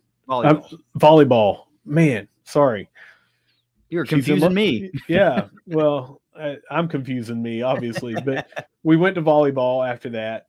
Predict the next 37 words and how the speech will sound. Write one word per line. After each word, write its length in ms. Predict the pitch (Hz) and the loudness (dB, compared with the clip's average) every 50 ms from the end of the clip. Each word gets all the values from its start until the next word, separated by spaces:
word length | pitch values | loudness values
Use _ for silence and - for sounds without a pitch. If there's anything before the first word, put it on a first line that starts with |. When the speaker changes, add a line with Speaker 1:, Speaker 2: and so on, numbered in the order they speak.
| _ - | _ -14
Speaker 2:
Uh, 160 | 127 117 113 | -12 -12 -10
we 140 | 110 120 123 | -12 -12 -12
did 220 | 123 139 139 143 | -8 -8 -10 -8
not 260 | 151 156 160 165 160 143 | -8 -8 -10 -10 -10 -12
get 160 | 147 147 151 | -12 -12 -12
to 80 | 156 | -12
go 300 | 143 139 135 135 139 139 | -10 -10 -10 -8 -8 -10
because 340 | 135 131 123 - 131 131 123 | -10 -12 -12 -10 -10 -10 -10
of 80 | 123 123 | -10 -10
our 140 | 123 120 113 | -12 -12 -12
schedule 640 | - - 131 123 120 113 117 113 113 107 _ _ _ _ | -14 -14 -12 -12 -12 -12 -12 -12 -12 -14 _ _ _ _
to 120 | - 123 110 | -18 -16 -14
anything 500 | 120 120 120 113 - 123 120 117 113 113 | -12 -12 -14 -14 -14 -14 -14 -12 -12 -10
but 240 | 110 113 113 113 107 _ _ _ - | -10 -10 -10 -10 -12 _ _ _ -16
that 220 | 113 107 110 - _ _ _ _ _ | -14 -14 -14 -16 _ _ _ _ _
one 340 | - 131 123 123 123 120 117 | -14 -10 -10 -10 -8 -10 -12
so-, 380 | 110 - - - 117 113 117 - - | -14 -16 -18 -18 -16 -16 -16 -14 -12
uh, 200 | 123 110 110 107 | -10 -10 -8 -10
softball 520 | 101 - - 117 110 - - 113 110 107 104 | -10 -12 -10 -12 -12 -10 -10 -12 -10 -10 -10
game 340 | 107 107 104 101 101 104 _ _ _ - | -10 -10 -10 -12 -14 -16 _ _ _ -12
this 240 | 113 107 - - | -12 -12 -12 -14
week. 160 | 107 - - _ _ - | -20 -20 -20 _ _ -12
But 260 | 113 117 113 110 104 _ _ _ _ _ _ _ _ _ _ _ | -8 -8 -8 -8 -10 _ _ _ _ _ _ _ _ _ _ _
she 320 | - - - - 139 143 | -18 -14 -6 -4 -2 -2
got 380 | 147 156 147 143 139 131 - _ _ | 0 0 -2 -2 -2 -4 -8 _ _
to 420 | - 120 117 110 107 107 107 - _ - | -10 -8 -8 -8 -8 -10 -12 -14 _ -14
meet 240 | 123 120 127 165 160 | -12 -12 -12 -12 -12
some 200 | - 151 147 143 | -12 -12 -10 -10
athletes. 600 | 135 123 120 - - 123 120 113 113 104 - - | -8 -10 -10 -12 -12 -12 -10 -10 -10 -10 -12 -18
She 220 | - - 117 107 | -16 -14 -14 -12
got 320 | 113 113 113 110 - _ | -10 -8 -8 -8 -10 _
to, 560 | _ - 107 104 104 101 101 101 101 101 110 _ _ - | _ -14 -12 -12 -10 -12 -12 -12 -14 -14 -16 _ _ -14
uh, 440 | 117 110 104 101 98 98 101 101 90 - _ _ _ _ _ _ _ _ _ | -10 -10 -8 -8 -8 -8 -8 -8 -10 -14 _ _ _ _ _ _ _ _ _
talk 400 | - 131 123 120 120 - _ - _ _ - | -4 -2 0 0 -2 -4 _ -20 _ _ -20
briefly, 840 | 123 - 135 131 131 131 131 - - 131 127 127 123 123 127 120 _ _ _ - | -14 -10 -6 -4 -2 -4 -4 -4 -8 -10 -8 -8 -8 -10 -10 -12 _ _ _ -16
uh, 380 | 123 113 110 110 104 104 104 104 | -12 -10 -10 -8 -8 -10 -12 -12
with, 300 | 101 113 113 110 107 - | -12 -10 -8 -8 -8 -10